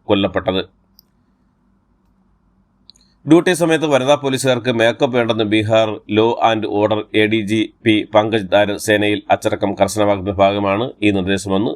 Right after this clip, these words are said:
ഉദ്യോഗസ്ഥർ വിശദമാക്കുന്നത്. മുടിവെട്ടി അച്ചടക്കത്തോടെ സ്കൂൾ വരാത്തതിന് ചോദ്യം ചെയ്ത പ്രിൻസിപ്പാളിനെ ഹരിയാനയിലെ ഹിസാറിൽ വിദ്യാർത്ഥികൾ കുത്തിക്കൊന്നു.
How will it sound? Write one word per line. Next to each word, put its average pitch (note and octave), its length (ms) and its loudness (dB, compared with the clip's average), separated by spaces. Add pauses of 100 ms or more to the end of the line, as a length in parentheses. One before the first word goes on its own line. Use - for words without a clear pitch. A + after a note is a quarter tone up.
ഉദ്യോഗസ്ഥർ G2+ 600 -2 (120)
വിശദമാക്കുന്നത്. F#2+ 760 -2 (560)
മുടിവെട്ടി D#3+ 400 2
അച്ചടക്കത്തോടെ C#3+ 500 0
സ്കൂൾ B2+ 320 -2
വരാത്തതിന് A#2+ 360 2
ചോദ്യം A2 220 -2
ചെയ്ത A2+ 100 0
പ്രിൻസിപ്പാളിനെ G#2 500 -2
ഹരിയാനയിലെ G2+ 720 0
ഹിസാറിൽ A2+ 380 0
വിദ്യാർത്ഥികൾ G2 720 -2 (140)
കുത്തിക്കൊന്നു. F#2 560 -4